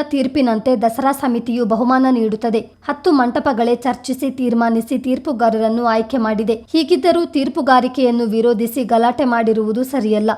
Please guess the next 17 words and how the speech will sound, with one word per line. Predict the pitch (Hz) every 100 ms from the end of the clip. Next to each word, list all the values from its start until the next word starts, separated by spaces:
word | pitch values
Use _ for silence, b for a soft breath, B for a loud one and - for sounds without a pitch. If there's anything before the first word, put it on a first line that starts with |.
| B _
ಇದೇ | 247 269
ಮುಂದುವರಿದಲ್ಲಿ | 262 233 226 240 226 214 214 247
ಮುಂದೆ | 254 226 214 214
ದಸರಾ | 214 214 254 247
ನಡೆಯುವುದೇ | 220 233 247 247 240
ಕಷ್ಟ | 233 220 - 254
ಎಂದಿದ್ದಾರೆ. | 226 214 220 220 220 220 - 233
ಗಲಾಟೆ | 262 311 320
ಸಂದರ್ಭ | 339 302 254 247 262 262
ಪೋಡಿಯಂ | 262 220 220 226
ಅನ್ನು | 226 226
ಎಸೆದು | 220 214 247 214 285 - 202
ಗಾಜುಗಳು | 269 294 370 349 311
ಒಡೆದಿವೆ. | 247 220 202 226 226 - 220
ಬಹುಮಾನಗಳೆಲ್ಲ | 254 302 311 311 254 240 226 233
ಕೆಳಗೆ | 247 247 247 233
ಬಿದ್ದಿವೆ. | 214 180 226 226